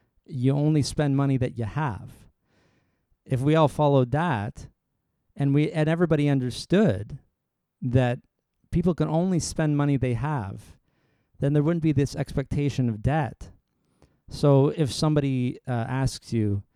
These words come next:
"Well, why don't you have a university degree?" You can say, "Well, I mean, I don't come from money, so I didn't have anybody to give me money.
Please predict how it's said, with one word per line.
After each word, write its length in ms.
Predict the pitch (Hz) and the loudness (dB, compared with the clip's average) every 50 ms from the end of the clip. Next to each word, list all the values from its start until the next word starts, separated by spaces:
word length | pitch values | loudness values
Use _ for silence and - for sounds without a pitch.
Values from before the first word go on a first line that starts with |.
| _ _ _ _ _ _ _ _ _ _ _ _ - | _ _ _ _ _ _ _ _ _ _ _ _ -4
"Well, 160 | 147 131 127 | -2 -2 0
why 100 | 131 147 | 0 0
don't 180 | 156 160 - 160 | 0 0 0 0
you 40 | 151 | 0
have 80 | 135 | 0
a 40 | 135 | 0
university 520 | 143 139 135 120 131 151 156 - - 131 104 | 0 0 2 2 2 0 0 0 -2 -4 -2
degree?" 420 | 107 92 95 92 92 95 110 117 - _ _ _ _ _ _ _ _ - | -2 -4 -4 -4 -6 -6 -10 -14 -16 _ _ _ _ _ _ _ _ -10
You 220 | 107 104 107 101 | -6 -4 -4 -4
can 140 | - 113 107 | -4 -4 -4
say, 440 | - - 165 151 110 98 98 107 - _ _ | -2 -2 -2 -2 -2 -4 -6 -10 -14 _ _
"Well, 280 | - 110 110 104 101 98 - - - _ _ _ - 127 | -6 -4 -2 -2 -4 -6 -10 -16 -20 _ _ _ -12 -8
I 60 | 104 | -8
mean, 260 | 101 98 98 101 - _ - | -6 -6 -6 -8 -10 _ -12
I 120 | 110 104 | -10 -8
don't 180 | 104 104 104 - | -6 -8 -6 -6
come 160 | - 110 107 | -8 -8 -6
from 160 | 110 117 107 | -6 -6 -6
money, 260 | 101 95 98 101 123 | -6 -6 -6 -6 -8
so 260 | 117 - - 110 98 | -6 -6 -6 -4 -4
I 80 | 98 98 | -4 -4
didn't 200 | 95 101 98 95 | -6 -6 -6 -6
have 180 | 98 101 95 101 | -6 -8 -6 -6
anybody 400 | 101 101 95 101 95 98 92 92 | -6 -6 -6 -6 -8 -8 -8 -10
to 100 | 101 95 | -10 -10
give 180 | 104 101 92 | -8 -8 -6
me 120 | 104 104 107 | -4 -4 -4
money. 400 | 98 90 90 98 113 143 165 | -6 -6 -6 -6 -6 -6 -8